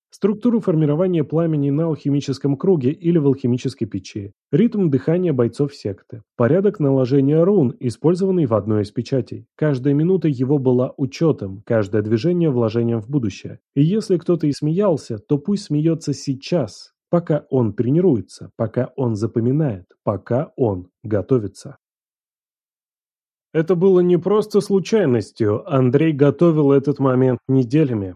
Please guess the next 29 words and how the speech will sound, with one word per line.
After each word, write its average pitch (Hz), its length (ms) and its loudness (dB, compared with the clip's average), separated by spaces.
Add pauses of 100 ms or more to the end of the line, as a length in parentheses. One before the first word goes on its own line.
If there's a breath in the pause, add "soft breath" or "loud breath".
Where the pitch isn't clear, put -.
(140)
Он 175 240 0
дожидался, 190 580 0
пока 156 280 0
утреннее 160 520 0
солнце 208 400 0
поднимется 165 560 2
достаточно 175 640 0
высоко, 175 600 2
чтобы 117 320 0
осветить 123 440 -2
тренировочный 139 720 0
двор 107 260 0
на 113 120 0
склоне. 107 540 -2 (200)
Там 214 220 0
в 202 60 4
это 196 160 2
время 165 340 2
всегда 196 380 0
проходили 131 540 0
занятия 139 500 0
послушников 185 800 -2
низшего 151 500 0
ранга, 113 480 0
скучные, 175 640 0
однообразные, 135 760 0
с 117 40 -6
дежурными 120 520 0
наблюдателями. 117 800 -2